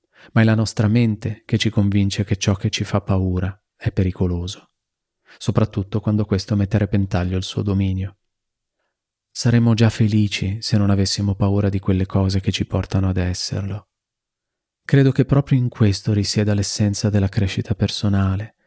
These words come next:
elaborando uno alla volta quegli elementi che troviamo sul nostro cammino e che ostacolano quel naturale movimento verso il benessere e la serenità, compiendo un passo alla volta,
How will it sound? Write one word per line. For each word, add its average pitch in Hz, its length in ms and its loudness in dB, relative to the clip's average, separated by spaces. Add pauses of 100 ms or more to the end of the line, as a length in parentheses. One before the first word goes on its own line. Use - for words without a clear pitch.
(280)
elaborando 107 1000 2
uno 113 200 0
alla 113 140 4
volta 98 540 0
quegli 107 220 0
elementi 107 440 2
che 110 100 -2
troviamo 104 400 0
sul 110 180 -2
nostro 104 360 -2
cammino 98 720 0
e 120 100 -2
che 117 140 0
ostacolano 107 680 0
quel 107 200 2
naturale 104 500 2
movimento 101 680 2
verso 104 300 -2
il 101 80 -2
benessere 98 640 0
e - 20 0
la 98 80 -2
serenità, 95 720 -2 (540)
compiendo 117 460 2
un 110 80 0
passo 110 320 0
alla 104 160 2
volta, 98 640 -2